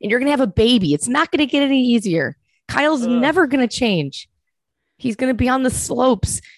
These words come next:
Speaker 1: shotgunning beers at the top after he gets off the ski lift. He's not gonna help you.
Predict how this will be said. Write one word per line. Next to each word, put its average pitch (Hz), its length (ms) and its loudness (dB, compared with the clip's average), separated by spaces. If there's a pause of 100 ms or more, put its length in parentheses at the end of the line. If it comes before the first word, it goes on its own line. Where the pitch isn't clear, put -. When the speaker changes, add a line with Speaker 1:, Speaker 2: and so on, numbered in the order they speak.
(160)
Speaker 1:
shotgunning 262 640 -2
beers 226 320 2
at 202 60 -4
the - 80 -2
top 220 380 -2
after 196 280 0
he 196 80 0
gets 190 260 -2
off 202 200 0
the - 80 -4
ski 214 280 0
lift. 170 300 2 (220)
He's 240 180 2
not 277 300 0
gonna 349 200 2
help 262 280 0
you. 151 260 -2